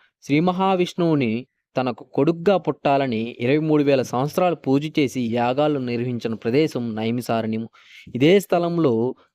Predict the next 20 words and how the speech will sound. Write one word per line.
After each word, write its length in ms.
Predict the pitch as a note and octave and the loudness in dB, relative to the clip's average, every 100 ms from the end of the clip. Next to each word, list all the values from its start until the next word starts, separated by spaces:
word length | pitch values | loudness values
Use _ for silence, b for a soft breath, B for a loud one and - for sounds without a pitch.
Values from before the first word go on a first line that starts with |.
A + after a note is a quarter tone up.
| A#2 | -4
రావణ 360 | A#2 A#2+ D#3+ F3+ | -2 0 0 0
వధనానంతరం 640 | E3 C#3+ C#3+ C#3 C3+ A#2 A2+ | 0 0 -2 -2 -2 -2 -4
శ్రీరాముడు 720 | - B2+ C#3+ D3+ D3 B2 A2 - _ | -4 -2 0 0 0 -2 -2 -8 _
అశ్వమేధ 460 | A2 - D#3 D3+ D3 | -12 -2 0 2 2
యాగాన్ని 460 | C3+ B2 B2 C3 A2+ | 2 0 -2 -2 -2
తలపెట్టి 640 | A2+ C3+ D#3 - - A2 _ _ _ - | -2 0 -2 -4 -16 -20 _ _ _ -8
యాగస్వాన్ని 600 | A2+ C#3 D3 - C#3 B2 | -6 -2 -4 -2 -4 -2
వదిలి-, 380 | A2 A#2 B2 B2 | -4 -4 -4 -6
వదిలిపెట్టిన 540 | A#2+ C3+ C3+ C#3 A#2+ | -6 -6 -6 -8 -10
స్థలం 580 | A2 - C3 D3+ A#2+ B2+ | -12 -2 -2 -2 -4 -6
నైమిసారణ్యం. 640 | A2 A#2 A#2 A#2 A2+ A2 A2 b b b | -2 -2 -2 -2 -2 -4 -8 b b b
శ్రీరామునికి 840 | - D3 D#3+ F3 E3+ E3 - A#2+ A#2 | -4 0 2 2 0 -2 -2 -6 -4
లవకుశులకు 560 | A2+ B2+ C#3 C3+ B2 | -4 -2 -4 -4 -6
యుద్ధం 280 | A2+ - E3 | -8 -2 -2
జరిగిన 340 | D3+ C3+ B2 | -2 -8 -10
స్థలము 520 | A2+ - B2+ D3+ A2+ A2+ | -14 -4 -2 -2 -4 -6
నైమిసారణ్యం. 720 | A2+ A#2+ A#2 A2+ A2 A2 - b b b | -4 -4 -2 -2 -2 -6 -10 b b b
శ్రీరామునితో 680 | - D#3 F3+ F#3 F#3 F3+ C3 | -2 2 2 2 -2 0 2
లవకుశులు 500 | A#2 A2+ B2 D3+ D3 | 2 0 0 -2 -2
కలిసి 520 | - B2+ D3 C#3 A#2 | -2 -2 0 0 -2